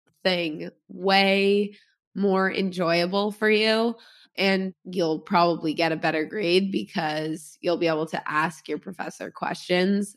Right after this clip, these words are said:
and have, like, more of a one-on-one relationship with them. Also, try not to study in your room. I did this a lot in college, and I wish that I would have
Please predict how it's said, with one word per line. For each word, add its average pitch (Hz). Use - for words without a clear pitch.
and 156
have, 151
like, 160
more 180
of -
a -
one-on-one 160
relationship 190
with -
them. -
Also, 202
try 240
not 254
to 262
study 196
in 190
your 170
room. 190
I 196
did 180
this 196
a 180
lot 175
in 196
college, 190
and 170
I 170
wish 165
that 156
I 196
would 180
have 175